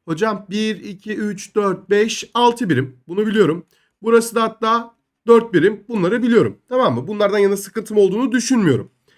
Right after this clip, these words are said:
Diyor ki A B C üçgenin kenar uzunluklarına göre A D C üçgeninde A D ile C D'nin nasıl hesaplanabileceğini açıkla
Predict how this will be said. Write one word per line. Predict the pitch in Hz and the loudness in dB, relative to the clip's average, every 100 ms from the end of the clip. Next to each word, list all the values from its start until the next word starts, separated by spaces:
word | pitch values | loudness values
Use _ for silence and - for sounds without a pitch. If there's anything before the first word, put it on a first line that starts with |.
| _ _ _ 151 | _ _ _ -2
Diyor | 262 277 | 0 0
ki | - 101 - _ _ - | -2 -6 -10 _ _ -2
A | 160 202 196 | 0 0 -2
B | 247 | -2
C | 262 | -2
üçgenin | - 254 247 | -2 -2 -2
kenar | 247 247 | -2 -2
uzunluklarına | 254 226 240 240 233 240 | -2 -2 -4 0 0 2
göre | 208 113 - _ _ _ | 0 -2 -4 _ _ _
A | 170 190 208 | -2 0 0
D | 233 226 | -2 -2
C | 240 | -4
üçgeninde | 254 - 214 165 120 127 - _ - | -6 -2 0 2 0 -4 -10 _ -2
A | 170 196 190 | 0 0 0
D | 262 | 0
ile | 226 165 | 0 0
C | 226 208 | -2 -2
D'nin | 226 247 | -2 -2
nasıl | 247 | -2
hesaplanabileceğini | 240 226 - 196 196 180 165 143 127 | -4 -4 -4 -2 0 0 0 0 -2
açıkla | 127 208 - - 262 262 | -2 -6 -6 -4 -2 -2